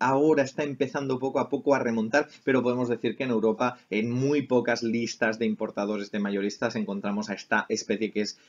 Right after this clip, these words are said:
increíblemente, eh, maravillosa y que yo creo que es otra de las joyas que poca gente o pocos acuaristas conocen y a mí me chifla, eh, sin duda. Además, eh,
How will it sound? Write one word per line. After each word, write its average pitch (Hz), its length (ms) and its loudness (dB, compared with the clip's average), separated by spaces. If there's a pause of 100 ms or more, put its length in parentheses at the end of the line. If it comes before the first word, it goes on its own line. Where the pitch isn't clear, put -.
(160)
increíblemente, 120 1400 2
eh, 104 60 0
maravillosa 107 580 2
y 127 80 0
que 107 100 -2
yo 107 100 0
creo 110 140 0
que 113 80 -2
es 113 80 -2
otra 123 200 -2
de 120 60 4
las 113 140 -2
joyas 117 240 0
que - 120 -4
poca 123 280 -2
gente 120 400 -2 (220)
o 120 100 4
pocos 135 360 2
acuaristas 113 600 0
conocen 120 440 -2 (200)
y 127 120 4
a 120 60 4
mí 127 200 0
me 120 340 -2
chifla, 123 580 0
eh, 104 260 0
sin 117 200 -2
duda. 113 300 2 (320)
Además, 170 600 0
eh, 127 540 2